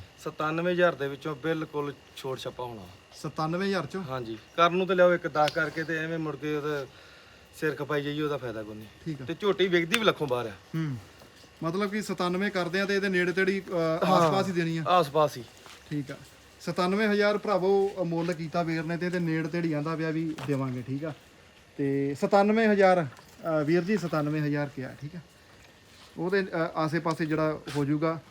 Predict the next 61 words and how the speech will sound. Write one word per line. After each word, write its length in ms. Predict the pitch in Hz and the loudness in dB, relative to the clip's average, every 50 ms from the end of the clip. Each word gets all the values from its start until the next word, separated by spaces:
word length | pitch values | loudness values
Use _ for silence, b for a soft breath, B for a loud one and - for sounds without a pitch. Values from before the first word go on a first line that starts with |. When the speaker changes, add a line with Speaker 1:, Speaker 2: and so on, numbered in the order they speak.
| - - - - - - - - - - - | -20 -20 -20 -20 -20 -20 -20 -20 -20 -20 -16
Speaker 2:
ਸੇਲ 240 | - - 147 147 143 | -6 -2 0 0 0
ਪਰਚੇਜ 340 | - 151 147 156 151 143 147 | -2 -4 -2 -2 0 0 0
ਵਾਲਾ 120 | 147 147 | -2 -2
ਕੰਮ, 240 | 147 151 143 143 143 | -2 -2 -4 -4 -4
ਕੋਈ 120 | 135 143 - | -6 -6 -6
ਥੋੜ੍ਹੀ 180 | 175 196 190 | -4 -4 -2
ਬਾਤੀ 240 | 165 156 147 143 147 | -2 -2 -2 -2 -2
ਵਿੱਚੋਂ 240 | 143 143 139 - 139 | -4 -2 -4 -4 -4
ਕੋਈ 120 | 139 147 | -4 -2
ਲੈਸ 240 | 135 135 131 123 - | -2 -2 -4 -4 -4
ਮੌਕੇ 280 | 143 139 131 123 - 139 | -4 -4 -4 -4 -4 -4
'ਤੇ 80 | 131 | -2
ਮਾਨ 260 | 127 127 123 123 120 | -2 -2 -4 -4 -4
ਤਾਨ। 160 | 120 135 139 139 - B B B B B B - | -6 -6 -8 -10 -12 B B B B B B -4
ਉਸ 140 | 160 175 170 | -4 -4 -2
ਤੋਂ 120 | - 208 - | -2 -2 0
ਪਹਿਲਾਂ 240 | 208 208 214 220 | 2 2 2 2
ਦੋਸਤੋ, 260 | 202 208 202 - 226 220 | 2 2 2 2 0 0
ਮੈਂ 120 | 220 208 | 2 2
ਹਰ 180 | 175 175 175 185 | 2 2 2 4
ਵਾਰ 180 | 185 175 185 | 4 4 2
ਇੱਕ 140 | 185 180 - | 2 0 0
ਰਿਕੁਐਸਟ 460 | 190 185 160 175 160 165 165 160 185 | -2 -2 0 -2 -2 0 0 -2 -2
ਬੇਨਤੀ 440 | 160 151 156 151 151 151 - 170 170 | -2 0 0 0 0 -2 -2 -2 -2
ਇਹ 60 | 180 | -2
ਕਰਦਾ 280 | 170 165 147 139 147 160 | 0 -2 -4 -2 -2 -2
ਹੁੰਦਾ, 400 | 156 156 156 165 175 185 190 - - - - - - - - - - - | -2 -2 0 0 -2 -2 -4 -6 -12 -18 -20 -20 -20 -20 -20 -18 -14 -2
ਵੀਡੀਓ 280 | 139 151 165 196 220 208 | 0 2 2 4 2 2
ਬਣਾਉਣ 280 | 175 180 170 170 165 | 0 0 -2 0 0
ਦਾ 140 | 160 175 175 | 0 0 -2
ਕਾਰੋਬਾਰ 460 | 170 165 156 151 156 156 156 160 160 | 0 0 0 2 2 2 2 0 -2
ਕੰਮ 300 | 156 - 151 143 147 151 | -2 -2 -2 -2 -2 -2
ਹੈਗਾ 240 | 139 143 147 147 165 | -4 -4 -4 -2 -2
ਮੇਰਾ, 240 | 160 156 151 165 175 | 0 0 0 0 0
ਬਾਕੀ 320 | 160 160 151 147 160 160 | 0 0 -2 0 -2 -4
ਤਸੱਲੀ 400 | 151 160 147 127 139 139 147 151 | -4 -4 -4 -2 -2 0 2 0
ਵਾਲੇ 120 | 160 160 160 | 2 0 -2
ਪਸ਼ੂ 260 | 156 160 147 156 160 | -2 -4 -6 -6 -4
ਤੁਹਾਨੂੰ 200 | 151 156 147 135 | -4 -2 -2 -2
ਦਿਖਾਏ 280 | 139 123 123 131 135 139 | -4 -4 -4 -4 -2 0
ਜਾਣਗੇ। 340 | 143 147 156 151 147 156 160 - B B B B B B B B B B B B - | 0 0 0 -2 -4 -6 -10 -12 B B B B B B B B B B B B -8
ਤਸੱਲੀ 460 | - 160 143 160 160 170 190 196 196 190 | -8 -4 -2 -2 0 0 0 0 -2 -4
ਜਿਹੜੇ 240 | 180 143 156 180 190 | -4 -4 -2 -2 0
ਵੀਰ 160 | 170 175 165 | 0 0 -2
ਨੇ 100 | 156 170 | -2 -2
ਲੱਖ 260 | 160 156 151 143 - | 0 0 0 0 -2
ਰੁਪਈਆ 240 | 151 139 165 160 160 | -6 -4 -2 -2 0
ਲਾਉਣਾ 220 | 156 151 151 156 151 | 0 0 0 0 -2
ਦੋਸਤੋ, 240 | 156 151 151 175 | -2 -4 -4 -6
ਤਸੱਲੀ 440 | 160 147 135 147 139 143 156 156 156 | -8 -6 -4 -4 -4 -2 -2 -2 -2
ਘਰ 220 | 151 160 143 135 131 | -2 -2 -4 -2 -2
ਵਿਜ਼ਿਟ 220 | 135 135 143 139 | -4 -4 -4 -4
ਕਰਕੇ 280 | 139 147 139 135 151 147 | -4 -6 -6 -4 -6 -6
ਤੁਸੀਂ 280 | 147 131 117 143 139 | -8 -6 -6 -6 -6
ਕਰਨੀ 300 | - 135 123 127 139 151 | -6 -8 -8 -6 -6 -6
ਆ। 60 | 160 | -6
ਦੋ 240 | 156 131 143 139 139 | -6 -4 -2 -2 0
ਡੰਗ 200 | 139 143 147 143 | 0 0 -2 -2
ਚਵਾਈ 260 | 143 143 143 139 139 | -4 -6 -6 -6 -6
ਕਰ 200 | 135 - 139 135 | -6 -6 -6 -6
ਲਓ, 200 | 135 147 165 170 | -4 -6 -6 -6